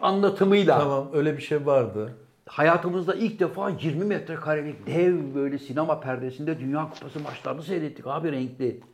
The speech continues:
Speaker 2: Oynanmış bitmiş maçı.
Speaker 1: Oynanmış bitmiş maçları.
Speaker 2: Evet.
Speaker 1: Halit abi, Allah uzun ömür
Speaker 2: Evet.
Speaker 1: versin, o da anlatıyor maçları.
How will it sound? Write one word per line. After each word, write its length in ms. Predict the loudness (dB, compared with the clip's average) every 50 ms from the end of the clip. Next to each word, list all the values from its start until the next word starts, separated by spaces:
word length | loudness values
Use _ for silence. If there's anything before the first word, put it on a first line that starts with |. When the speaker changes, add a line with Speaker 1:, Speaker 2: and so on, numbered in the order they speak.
| _ 2
Speaker 2:
Oynanmış 520 | 2 2 4 2 2 0 0 -2 -2 -4
bitmiş 340 | -6 -6 -4 -4 -4 0 2
maçı. 160 | 2 4 4
Speaker 1:
Oynanmış 420 | 6 6 6 4 4 2 0 0 -6
bitmiş 300 | -10 -4 -4 -4 -2 0
maçları. 540 | 0 0 0 2 2 2 4 4 2 0 -2
Speaker 2:
Evet. 100 | -6 -10 -10 -16 -20 _ _
Speaker 1:
Halit 340 | 6 6 6 6 6 4
abi, 380 | 4 4 6 4 4 2 0 -2 -2 -2
Allah 240 | 0 4 4 4
uzun 200 | 4 4 2 2
ömür 100 | 2 2
Speaker 2:
Evet. 100 | 2 4
Speaker 1:
versin, 220 | 4 2 2 2 0
o 120 | 0 2
da 100 | 2 4
anlatıyor 540 | 4 2 4 4 4 4 4 4 6 6 4
maçları. 480 | 4 2 -2 -4 -6 -6 -4 -4 -6